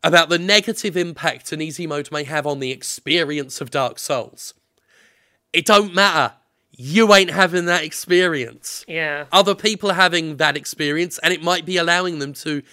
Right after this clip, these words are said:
Speaker 1: experience a game they might otherwise have never picked up.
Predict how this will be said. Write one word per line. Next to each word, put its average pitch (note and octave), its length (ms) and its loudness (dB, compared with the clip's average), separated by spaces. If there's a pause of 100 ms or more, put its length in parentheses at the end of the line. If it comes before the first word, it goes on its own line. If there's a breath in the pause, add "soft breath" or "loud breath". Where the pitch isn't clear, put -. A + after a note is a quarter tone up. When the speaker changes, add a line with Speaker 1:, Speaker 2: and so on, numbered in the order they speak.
(140)
Speaker 1:
experience A3+ 640 -2
a F3 40 -6
game F3+ 240 0
they F#3+ 100 -2
might G3 180 -2
otherwise E3 480 -2
have C#3+ 160 -10
never C#3 240 -6
picked C#3+ 380 -10
up. A#2+ 240 -8